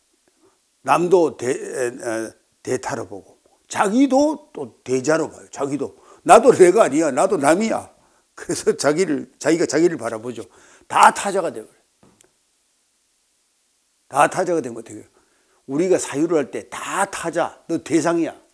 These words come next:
이용물이야 이래버리면 어떻게 됩니까? 그건 지옥이야. 간단히 그건 지옥.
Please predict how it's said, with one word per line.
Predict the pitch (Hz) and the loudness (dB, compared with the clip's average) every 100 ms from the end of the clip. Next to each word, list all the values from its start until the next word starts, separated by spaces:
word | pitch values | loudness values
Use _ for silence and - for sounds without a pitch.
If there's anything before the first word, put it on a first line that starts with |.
| _ _ _ | _ _ _
이용물이야 | - 156 208 220 196 160 | -8 6 8 8 2 2
이래버리면 | 151 180 196 185 147 | 2 4 4 6 2
어떻게 | 127 160 | -2 -6
됩니까? | 131 113 107 101 - _ _ _ _ _ _ _ _ _ _ _ | -6 -10 -14 -20 -20 _ _ _ _ _ _ _ _ _ _ _
그건 | - 170 | -10 -6
지옥이야. | - 156 190 262 311 330 | -4 -2 -2 -2 -2 -2
간단히 | - 98 120 110 | -4 -14 -14 -14
그건 | 98 | -16
지옥. | - - 104 98 101 | -20 -16 -14 -16 _